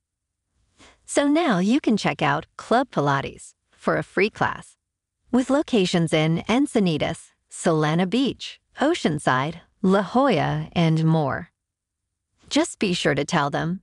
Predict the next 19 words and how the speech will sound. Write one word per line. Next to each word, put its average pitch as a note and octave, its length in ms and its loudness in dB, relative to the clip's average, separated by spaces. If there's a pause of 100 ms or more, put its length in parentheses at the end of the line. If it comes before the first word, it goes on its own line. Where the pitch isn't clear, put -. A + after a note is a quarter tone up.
(120)
Sunny C4 500 0
Morning D3+ 380 2
sent - 340 -4
you E3 80 2
by. C#3 340 -4 (1120)
And F#3+ 220 2
now, F#3+ 380 0 (180)
back F3+ 240 -6
to - 100 -6
the E3+ 120 -2
show. E3 400 -2 (2500)
In F3 200 2
local D3+ 260 0
news, G3 380 0 (1300)
Scripps - 480 -4
Memorial D3+ 480 2
Hospital D3 580 -2
in F3+ 140 2
Encinitas D3+ 920 -2